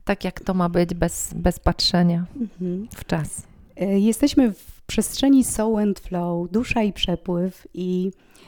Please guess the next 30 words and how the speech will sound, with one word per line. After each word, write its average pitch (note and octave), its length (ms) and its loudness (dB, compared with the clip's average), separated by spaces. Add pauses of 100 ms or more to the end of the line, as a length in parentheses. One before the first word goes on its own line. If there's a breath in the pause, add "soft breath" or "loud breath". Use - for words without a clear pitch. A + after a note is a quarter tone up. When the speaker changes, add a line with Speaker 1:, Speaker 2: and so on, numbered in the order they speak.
(160 soft breath)
Speaker 2:
e, F#3+ 400 0 (140)
przyznam F4 360 8
się D4+ 140 2
szczerze, C#4+ 440 4
że A#3+ 480 4 (160)
nie C4 180 4
przygotowałam C#4 760 2
się G#3+ 200 -2
do A#3 140 4
tego B3+ 260 4
podcastu. G3+ 640 2 (140)
Speaker 1:
No G3+ 140 6
nie G#3+ 180 4
widać, F3 300 4
dostałam E3+ 600 4
tort, G#3 300 6
balony, F3 880 8 (140 loud breath)
Speaker 2:
E, G#3 460 -6
Speaker 1:
celebrację F3 840 6
chwili. G3+ 720 0 (160 soft breath)
Speaker 2:
To F#4 100 0
tak C4+ 220 2
we-, C#4 260 4
zewnętrznie, A3 800 6
natomiast, A#3+ 460 2
e, - 20 -16 (440 loud breath)
w - 60 -4
Speaker 1:
Mhm. A3+ 200 2
Speaker 2:
takim B3 380 0
poczuciu, C4 920 2